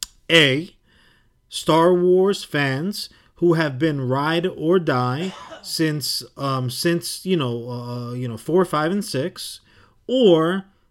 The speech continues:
those that, for one reason or another, for the period of time from Return of the Jedi to The Phantom Menace, took it upon themselves actively to not watch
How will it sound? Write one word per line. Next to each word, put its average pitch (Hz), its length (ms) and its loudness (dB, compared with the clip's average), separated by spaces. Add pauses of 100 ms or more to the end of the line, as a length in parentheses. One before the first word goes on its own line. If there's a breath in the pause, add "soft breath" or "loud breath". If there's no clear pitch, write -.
(140)
those 170 800 4
that, 160 340 -4 (500)
for 175 240 0
one 196 460 2
reason 277 420 -2
or 254 260 -6
another, 123 520 -4 (880)
for - 240 -2
the 156 140 0
period 294 480 0
of 294 160 -4
time 165 500 0
from 147 240 -8
Return 147 460 -2
of 247 80 -6
the 269 120 -2
Jedi 123 500 -2
to 131 120 -8
The 117 80 -8
Phantom 180 480 -4
Menace, 131 440 -6 (580 soft breath)
took 285 340 0
it 294 100 0
upon 220 440 -4
themselves 190 580 -4 (180)
actively 170 680 2
to 139 220 -6
not 170 560 -2
watch 180 640 -4